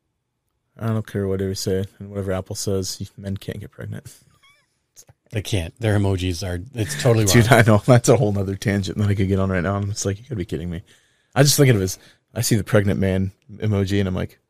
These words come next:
Speaker 1: "Oh, Thanksgiving."
Speaker 2: Yeah. Oh, freaking dude, yeah. So
Speaker 1: <laughs> Sorry.
Speaker 2: I thought that I read this, and maybe I was wrong, but I thought I read that Kanye bought a house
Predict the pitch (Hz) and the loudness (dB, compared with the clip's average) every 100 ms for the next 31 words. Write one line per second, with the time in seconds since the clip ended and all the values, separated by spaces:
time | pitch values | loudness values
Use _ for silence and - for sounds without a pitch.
0 | - 226 101 - 143 139 - 170 92 92 | -10 -8 -8 -6 -4 -2 0 0 -2 -6
1 | _ _ _ _ _ _ _ _ _ _ | _ _ _ _ _ _ _ _ _ _
2 | - 855 740 - - _ - 110 - - | -18 -14 0 0 0 _ -16 -14 -14 -16
3 | 107 - 101 95 135 113 - _ _ _ | -14 -12 -10 -4 -4 -4 -10 _ _ _
4 | - _ - - 214 190 - - - - | -20 _ -6 2 4 4 2 -8 -10 -12
5 | - - - - _ - - 139 160 - | -8 -6 -6 -10 _ -20 -6 -2 0 0
6 | 190 226 165 165 147 127 117 104 - 120 | 0 2 4 6 6 6 4 2 2 4
7 | 160 127 104 123 104 104 104 - 226 226 | 4 4 4 4 4 2 0 -2 0 2
8 | 135 117 107 - 170 202 165 151 95 95 | 4 2 -4 -8 -4 0 2 2 0 -4
9 | - _ _ _ _ _ 101 - 117 131 | -8 _ _ _ _ _ -18 -2 0 2
10 | 110 110 104 104 | 0 -2 -2 -4